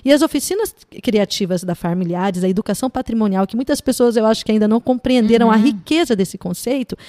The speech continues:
Speaker 1: vem pra isso,
Speaker 2: Uhum.
Speaker 1: pra oferecer formas e espaços de diálogo, como esse movimento entre pais, em um momento tão crucial,
Speaker 2: Uhum.
Speaker 1: que não se conseguia saber se a escola vai abrir ou vai fechar, onde eu vou colocar meu filho, onde, como que eu vou trabalhar, minha
Speaker 2: Uhum.
Speaker 1: empresa tá quebrando, né?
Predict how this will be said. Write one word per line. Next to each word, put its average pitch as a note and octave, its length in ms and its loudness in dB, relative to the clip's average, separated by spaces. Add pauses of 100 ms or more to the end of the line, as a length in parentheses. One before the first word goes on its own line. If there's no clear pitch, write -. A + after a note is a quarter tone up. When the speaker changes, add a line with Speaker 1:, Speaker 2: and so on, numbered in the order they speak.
(220)
Speaker 1:
vem C#4 180 2
pra G4+ 240 0
isso, F4 320 -2 (180)
Speaker 2:
Uhum. F3+ 200 -18
Speaker 1:
pra A#3+ 200 6
oferecer C#4+ 460 0
formas B3+ 600 2
e G#3+ 80 0
espaços F#3+ 460 -2
de F3 120 -4
diálogo, G3+ 460 -2
como G3+ 180 -2
esse G#3 160 -4
movimento F#3+ 420 -4
entre F#3 240 -4
pais, G#3 500 -2
em G3 80 2
um G3+ 40 6
momento G3+ 320 2
tão - 280 -2
crucial, G#3+ 640 -2 (220)
Speaker 2:
Uhum. F3 160 -12
Speaker 1:
que A3 100 0
não A#3 140 2
se - 140 -6
conseguia A#3+ 340 0
saber A3+ 220 4
se - 100 -2
a - 20 2
escola A3 220 0
vai A3 100 2
abrir A3 180 2
ou A#3 40 0
vai A3 140 -6
fechar, A3+ 500 -4 (380)
onde B3+ 160 4
eu C4+ 40 4
vou C4 80 2
colocar C4+ 240 0
meu B3+ 120 2
filho, B3 200 2
onde, B3 140 0
como C4 140 -2
que B3+ 60 -4
eu C#4 40 0
vou C4 80 -2
trabalhar, A#3+ 640 0
minha A3+ 140 -2
Speaker 2:
Uhum. A#3 60 -2
Speaker 1:
empresa B3 260 -4
tá C4+ 100 -6
quebrando, B3 560 0
né? B3+ 260 -2